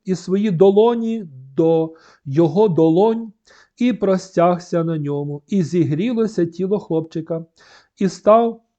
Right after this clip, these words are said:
і прийшов до світлиці назад і вперед. Потім знову піднявся і простягнувся на ньому, і, е, пчихнула дитина разів сім, і відкрила ди-,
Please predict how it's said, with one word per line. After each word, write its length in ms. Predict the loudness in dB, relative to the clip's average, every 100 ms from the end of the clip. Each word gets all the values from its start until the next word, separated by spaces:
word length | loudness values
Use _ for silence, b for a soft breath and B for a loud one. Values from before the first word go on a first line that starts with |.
| _
і 120 | -4
прийшов 540 | 0 0 0 2 2 4
до 180 | 2 0
світлиці 640 | -2 -4 -2 -4 -2 -4
назад 560 | -4 -4 -2 -2 -2 -8 _ b b b _
і 180 | -4 -4
вперед. 800 | -4 -10 -2 0 2 0 -2 _ _ _ _ _ _ _ _ _ _ _ _ _ 0
Потім 320 | 2 2 0
знову 400 | 0 2 2 0
піднявся 680 | -2 0 2 0 -2 -6 -4
і 80 |
простягнувся 1000 | -4 -4 -6 -4 -6 -4 -6 -6 -6 -6 -6 -6
на 120 | -6
ньому, 460 | -4 -6 -6 -10 -18 _ b b b b
і, 280 | -4 -4 -4 -12 _
е, 260 | -4 -2 -2 -8 _ _
пчихнула 880 | -20 -4 0 0 -2 -4 -2 2 2
дитина 880 | 4 2 2 -2 -2 0 0 0 -4 _ _ -6
разів 680 | 0 2 2 0 0 0 -4
сім, 460 | -10 -2 -2 -2 -6 _ _ _ -6
і 100 | -4
відкрила 640 | -4 -4 -2 0 2 0
ди-, 280 | -2 -6